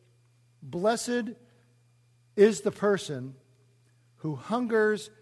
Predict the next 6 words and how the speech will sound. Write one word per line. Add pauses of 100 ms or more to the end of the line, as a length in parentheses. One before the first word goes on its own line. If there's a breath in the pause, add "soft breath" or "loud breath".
(140 soft breath)
and
thirsts
for (220)
all (260)
righteousness. (340)
For